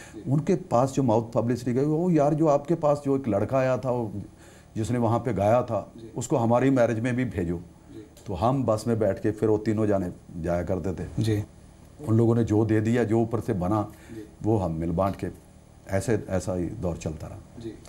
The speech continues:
Speaker 1: फिर ऐसे, ऐसे वो, अ, प्रोफेशनल, प्रोफेशन तब बना जब, अ, मेरी शादी हुई, मंजीत मान आई।
Speaker 2: जी।
Speaker 1: तो फिर उसने एक, इसको ऑर्गेनाइज किया
Speaker 2: जी।
Speaker 1: कि इस प्रोग्राम कैसे किया जाता है,
Speaker 2: जी।
Speaker 1: कैसे करना चाहिए,
Speaker 2: जी।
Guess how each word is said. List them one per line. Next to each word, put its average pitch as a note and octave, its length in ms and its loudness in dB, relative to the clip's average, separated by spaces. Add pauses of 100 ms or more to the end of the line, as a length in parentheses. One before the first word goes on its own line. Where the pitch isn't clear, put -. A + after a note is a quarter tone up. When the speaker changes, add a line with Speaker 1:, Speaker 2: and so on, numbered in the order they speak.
(200)
Speaker 1:
फिर A2+ 260 0
ऐसे, A2 280 4
ऐसे A#2 200 2
वो, A2 120 4
अ, - 60 -8 (680)
प्रोफेशनल, A#2 880 2 (580)
प्रोफेशन D3 440 2
तब C#3+ 160 2
बना C3+ 240 2
जब, A2+ 280 0 (240)
अ, G2+ 440 0 (1000)
मेरी A#2 180 4
शादी G#2 280 2
हुई, F2+ 260 0
मंजीत F#2 400 0
मान F#2 180 0
आई। E2 200 -2 (200)
Speaker 2:
जी। A#2 220 2 (260)
Speaker 1:
तो G2 140 2
फिर E3+ 300 2
उसने D#3 280 2
एक, C3+ 320 -4 (180)
इसको A#2+ 240 0
ऑर्गेनाइज A2+ 440 4
किया F#2 280 -4 (180)
Speaker 2:
जी। A2+ 160 -2 (1500)
Speaker 1:
कि A2+ 140 4
इस B2 280 0
प्रोग्राम A2+ 480 2
कैसे A2+ 340 0
किया G#2+ 200 2
जाता F2 280 -4
है, G#2 60 -2
Speaker 2:
जी। G#2 60 -10
Speaker 1:
कैसे G#2+ 260 -2
करना G2+ 260 2
चाहिए, F2+ 320 0
Speaker 2:
जी। - 340 -12